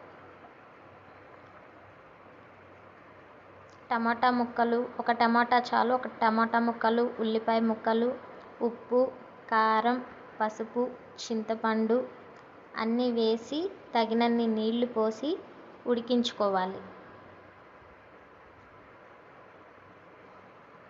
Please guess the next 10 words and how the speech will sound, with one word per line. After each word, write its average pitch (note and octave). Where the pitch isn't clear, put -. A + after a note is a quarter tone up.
ఉడికించుకున్న B3+
తర్వాత G#3+
పప్పు A3+
గుత్తిని C4
తీసుకొని A3+
బా-, A3
బాగా A3+
మెదుపుకోవాలి. G#3+
ఇది B3+
చాలా A3